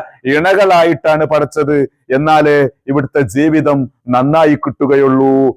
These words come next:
എന്നാണ് റബ്ബ് തആല സൂചിപ്പിക്കുന്നത്. അപ്പൊ പടച്ച റബ്ബ് ഒരാൾക്കും ഇവിടെ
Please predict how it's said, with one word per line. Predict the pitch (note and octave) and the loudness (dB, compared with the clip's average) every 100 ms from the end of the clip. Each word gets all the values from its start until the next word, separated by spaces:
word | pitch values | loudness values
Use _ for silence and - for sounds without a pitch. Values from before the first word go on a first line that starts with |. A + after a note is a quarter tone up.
| _ B2 | _ -4
എന്നാണ് | B2+ C3+ B2+ B2 | -2 0 0 0
റബ്ബ് | A#2+ A2+ A#2+ | -2 -2 -2
തആല | A#2 A#2+ A#2+ A#2 | 0 0 0 -2
സൂചിപ്പിക്കുന്നത്. | A#2 A2 A2 A2+ - G#2 G2 - - _ _ _ _ _ _ _ _ _ _ - _ - - A3+ | -6 -8 -8 -6 -8 -8 -10 -12 -20 _ _ _ _ _ _ _ _ _ _ -20 _ -8 -2 0
അപ്പൊ | D3+ C#3+ | 0 2
പടച്ച | C#3+ E3 - G#3 E3 | 2 0 0 0 0
റബ്ബ് | D3+ B2 E3+ E3 E3+ _ _ - | 0 0 0 0 -4 _ _ -4
ഒരാൾക്കും | D3+ E3 D#3 F3+ F#3 F#3 F#3 | 0 2 2 2 0 -2 0
ഇവിടെ | E3+ E3 | 0 0